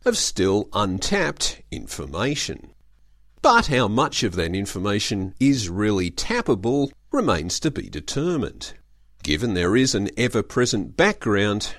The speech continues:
of many and varied gravitational wave sources, some continuous, others irregular and intermittent, then there's a huge amount of processing required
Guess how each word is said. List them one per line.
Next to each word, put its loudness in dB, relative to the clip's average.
of 0
many 0
and 0
varied 0
gravitational -2
wave 0
sources, 2
some 2
continuous, 2
others -2
irregular 2
and -2
intermittent, 0
then 8
there's 2
a 4
huge 0
amount 0
of -2
processing 0
required -2